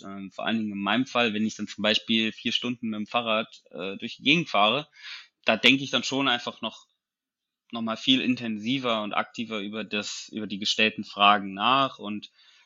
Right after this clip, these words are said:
reflektiere das Ganze. Ähm, von daher habe ich schon gemerkt, dass das in mir noch nacharbeitet. Und ich glaube, ich habe immer die, die besten,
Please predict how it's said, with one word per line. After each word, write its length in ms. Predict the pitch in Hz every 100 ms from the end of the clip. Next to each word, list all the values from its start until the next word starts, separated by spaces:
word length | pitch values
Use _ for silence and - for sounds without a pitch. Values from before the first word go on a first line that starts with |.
| _ -
reflektiere 580 | 117 - 110 - 131
das 220 | 131 123 -
Ganze. 640 | 113 117 - 120 117 117 104
Ähm, 300 | 107 107 104
von 180 | 113 101
daher 260 | 113 117
habe 200 | 113 117 -
ich 120 | -
schon 160 | 160
gemerkt, 300 | 180 175 185
dass 140 | 147 -
das 200 | 135 -
in 460 | 135 139 143 139
mir 440 | 135 139 135 120 - _
noch 360 | 85 117 113 - _
nacharbeitet. 1300 | 107 101 117 123 - 80 87 90 90 90 147 151 -
Und 200 | 113 110
ich 100 | -
glaube, 400 | 107 110 120 - - - - - - _
ich 140 | 113
habe 120 | 113 117
immer 220 | 127 120
die, 320 | 120 113 110
die 100 | 117
besten, 640 | 107 117 - 123 117 117